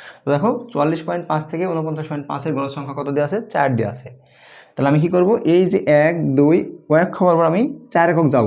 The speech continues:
যে এক, দুই, তিন, চার, এই বরাবর মনে করো আমি কি করব, একটা দাগ দেবো। তাহলে মোটামুটি মনে করো আমাদের দাগটা হবে এরকম। তাহলে এটা হচ্ছে কি আমাদের চুয়াল্লিশ পয়েন্ট পাঁচ থেকে ঊনপঞ্চাশ পয়েন্ট পাঁচ এর গণসংখ্যা। এরপরে আমাদের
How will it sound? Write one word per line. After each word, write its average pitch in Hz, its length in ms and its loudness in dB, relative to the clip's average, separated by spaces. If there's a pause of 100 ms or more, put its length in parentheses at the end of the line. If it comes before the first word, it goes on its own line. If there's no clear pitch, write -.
যে 107 100 0
এক, 151 300 2 (240)
দুই, 139 500 4
তিন, 160 240 4
চার, 113 240 -2 (440)
এই 190 180 8
বরাবর 196 340 6
মনে 170 180 2
করো 160 100 2
আমি 151 140 4
কি 143 80 0
করব, 143 180 2
একটা 139 360 0 (160)
দাগ 131 220 4
দেবো। 104 300 0
তাহলে 131 380 -2
মোটামুটি 175 340 2
মনে 160 160 2
করো 151 120 2
আমাদের 139 180 2
দাগটা 135 300 2
হবে 147 140 2
এরকম। 110 260 -2 (1300)
তাহলে 135 160 4
এটা 165 100 4
হচ্ছে 165 200 2
কি 190 100 4
আমাদের 175 260 4 (380)
চুয়াল্লিশ 170 360 2
পয়েন্ট 185 260 0
পাঁচ 156 200 0
থেকে 170 180 -2
ঊনপঞ্চাশ 170 460 -2
পয়েন্ট 151 220 -6
পাঁচ 135 180 -2
এর 208 120 0
গণসংখ্যা। 131 760 -2 (600)
এরপরে 185 400 2 (600)
আমাদের 151 440 2